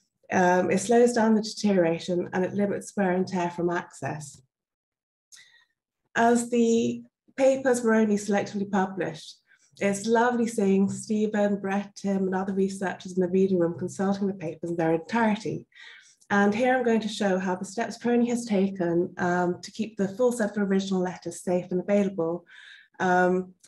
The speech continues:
since they were deposited with us in nineteen seventy-four or seventy-six, depending on how you're counting. Um, the conservation work on this collection was probably the largest project carried out by the conservation section. It was worked on by at least six conservators over almost thirty years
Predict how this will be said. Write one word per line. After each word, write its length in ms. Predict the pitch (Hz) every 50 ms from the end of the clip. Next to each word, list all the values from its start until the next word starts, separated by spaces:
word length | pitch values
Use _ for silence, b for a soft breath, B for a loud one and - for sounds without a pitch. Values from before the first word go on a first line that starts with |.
| _ _ _
since 380 | - - - 208 202 190 190 -
they 160 | - 202 202
were 100 | 196 196
deposited 560 | 196 196 - 208 208 214 208 - - - 185
with 180 | 190 185 180 175
us 260 | 170 170 170 - - - -
in 360 | 190 180 175 180 180 180 185
nineteen 340 | 185 185 185 180 185 185 180
seventy-four 760 | - 180 175 175 175 - _ _ - 175 170 170 170 170 170
or 60 | 170
seventy-six, 680 | 165 - 165 165 170 165 - - - 175 - - - -
depending 340 | - - 180 180 175 -
on 60 | 175 170
how 140 | - 170
you're 100 | 170 170
counting. 500 | 170 170 175 170 165 165 165 160 160 - _ _ _ b b b b b b b b b b b _ _ _ _ _ _ _
Um, 520 | 196 190 190 185 185 185 190 196 196 - - - _ _ _ _ b b b b -
the 60 | 226
conservation 720 | 233 254 285 285 277 - - 247 233 240 240 240 269 240
work 220 | 220 208 202 -
on 80 | 214 202
this 140 | 196 196 -
collection 460 | - 196 185 175 - - - - 196
was 100 | 190 -
probably 380 | - 220 226 226 226 226 220
the 120 | - 196 196
largest 460 | 202 208 208 214 220 - - - _
project 400 | - 202 196 185 165 156 - -
carried 320 | - 190 190 202 202 196
out 180 | 180 175 165 -
by 60 | 185
the 80 | 180 180
conservation 600 | - 180 175 170 - - 175 170 175 170 185 180
section. 640 | - - 165 - - - - - - 156 - - _ _ b b b b b b b b b
It 40 | -
was 180 | 202 214 208 214
worked 300 | 240 233 233 233 240 269
on 120 | 254 240
by 140 | 226 214 208
at 100 | 190 208
least 300 | 214 233 254 240 - -
six 220 | 240 233 - -
conservators 680 | - - 233 - 208 196 185 185 185 - - 190 190 190
over 360 | 185 185 185 185 180 - 180
almost 380 | - - 202 196 190 190 196 -
thirty 280 | 202 202 208 202 226
years 360 | 214 190 165 165 165 175 -